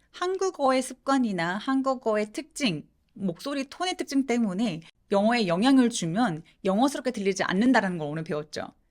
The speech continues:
세 가지가 뭐였었냐면 첫 번째가 목소리 톤. 목소리는 높지 않고 조금 낮게 얘기한다. 몸에 힘 풀고 어,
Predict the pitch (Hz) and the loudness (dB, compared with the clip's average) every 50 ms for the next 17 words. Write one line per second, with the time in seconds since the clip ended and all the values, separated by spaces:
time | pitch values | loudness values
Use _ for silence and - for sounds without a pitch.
0 | _ _ _ _ _ - - 269 262 269 247 247 220 214 175 156 160 165 180 180 | _ _ _ _ _ -4 -4 2 2 2 2 4 2 2 2 2 0 -2 -4 -4
1 | 165 160 190 254 311 349 - - 269 247 - 254 240 233 226 202 - 226 294 311 | -2 2 2 2 2 2 -2 -6 -4 0 2 2 2 2 0 0 2 0 0 0
2 | - _ _ _ _ _ _ _ 185 180 185 - - 214 214 202 196 202 - - | -4 _ _ _ _ _ _ _ -8 -8 -6 -4 -2 0 2 2 0 -2 -8 -2
3 | - 311 214 156 160 - - _ _ _ _ - 190 180 - 220 220 190 175 185 | 0 2 2 2 -2 -6 -14 _ _ _ _ -8 -8 -2 2 2 2 2 2 0
4 | 240 294 320 320 - _ - 185 170 - _ - 233 214 202 196 196 196 247 247 | 0 0 -2 -4 -8 _ -4 -4 -4 -4 _ 0 2 2 2 0 -4 -4 -6 -6
5 | - - 220 240 240 180 143 - _ _ - 180 175 180 - _ - 240 233 196 | 0 2 2 2 2 0 -2 -6 _ _ -4 -4 -4 -4 -8 _ 2 4 4 4
6 | 175 160 165 156 151 147 143 - - 180 - _ _ _ _ 190 185 185 190 190 | 4 2 0 -2 -4 -4 -6 -10 -10 -12 -14 _ _ _ _ -6 -2 -2 -2 0
7 | - 262 254 262 - 302 294 285 - 202 220 262 277 277 _ _ _ _ _ _ | 2 2 2 2 0 -4 -4 0 2 2 2 2 0 -4 _ _ _ _ _ _
8 | _ _ _ _ _ _ _ - 180 180 170 160 156 147 156 156 | _ _ _ _ _ _ _ 0 2 2 2 2 0 -2 -6 -10